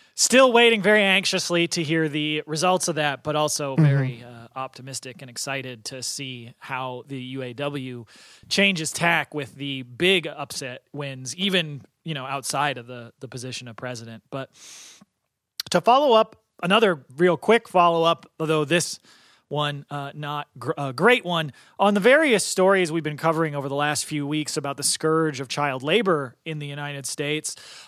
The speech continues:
Speaker 1: Uh, well, some of the states, I, I, governments in the U S have been deciding that, you know what,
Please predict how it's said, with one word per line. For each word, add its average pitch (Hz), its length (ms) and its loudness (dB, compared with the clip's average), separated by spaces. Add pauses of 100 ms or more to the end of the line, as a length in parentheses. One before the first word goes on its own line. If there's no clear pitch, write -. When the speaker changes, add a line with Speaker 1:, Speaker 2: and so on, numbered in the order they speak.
Speaker 1:
Uh, 156 260 -4
well, 185 160 4
some 403 400 6
of 285 140 4
the 185 80 2
states, 151 580 -2
I, 190 140 -4 (180)
I, 165 380 -4
governments 156 420 0
in 160 60 -4
the 151 80 -4
U 151 80 -4
S 147 160 -4
have 156 120 -4
been 147 140 -4
deciding 147 560 -2
that, 143 200 -6
you 156 100 -6
know 208 160 4
what, 196 260 6